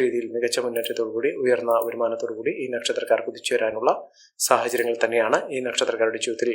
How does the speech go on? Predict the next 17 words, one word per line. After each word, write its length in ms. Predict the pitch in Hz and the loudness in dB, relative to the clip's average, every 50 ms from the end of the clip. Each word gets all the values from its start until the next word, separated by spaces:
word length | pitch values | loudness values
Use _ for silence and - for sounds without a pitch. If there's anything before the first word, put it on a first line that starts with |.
| - - - 123 | -2 -2 0 0
വന്നു 160 | 120 120 117 - | 0 0 -2 0
ചേർന്നിരിക്കുന്നത്. 640 | - 123 113 113 113 113 110 - 110 110 107 107 107 104 - - - 117 | 2 2 2 2 -2 -2 -2 -2 -2 0 0 0 0 0 -2 -4 -6 0
മഹാഭാഗ്യ 460 | - - 123 110 113 113 - 127 120 117 | 2 4 6 8 6 6 6 2 0 0
ദിനങ്ങൾ 260 | 113 110 110 110 107 - | -2 -2 -4 -2 0 0
തന്നെ 180 | 110 117 143 202 - - - _ _ - - - - - - - - | 2 2 2 2 0 -4 -14 _ _ -20 -20 -18 -16 -16 -2 2 4
ഈ 40 | 147 143 143 | 4 4 4
നക്ഷത്രക്കാരുടെ 580 | 131 - - 131 123 120 123 120 117 123 123 120 - | 2 2 2 0 2 4 4 4 6 4 2 2 0
ജീവിതത്തിൽ 280 | 127 120 113 127 123 120 110 - - - - | -2 -2 0 0 0 0 -2 -4 -10 -6 0
കാണാൻ 260 | 120 120 117 120 117 117 117 - - - - - | 4 6 6 6 4 2 0 -2 0 0 2 4
സാധിക്കുന്നു 480 | 123 117 117 117 113 123 120 120 120 113 - - | 6 6 6 4 2 0 2 2 2 0 0 -4
എന്നുള്ളതാണ് 380 | 117 117 117 113 113 113 127 143 - - | -4 0 2 2 2 4 2 -2 -2 -4
അതിൻ്റെ 260 | - 123 120 117 117 113 - - - - | -6 -4 0 0 0 0 0 -4 -14 -4
പ്രത്യേകത. 320 | - - 117 113 107 104 104 107 - - _ - | 0 2 2 4 4 2 2 0 -2 -10 _ -6
അടുത്ത 180 | - 127 - 127 | -2 0 2 2
നക്ഷത്രം 320 | 120 - - - 123 117 117 117 | 2 0 0 0 2 0 0 -2
എന്ന് 120 | 110 107 104 | -4 -4 -2
പറയുന്നത് 340 | - 107 104 110 113 - 160 | -2 -2 -2 0 0 0 0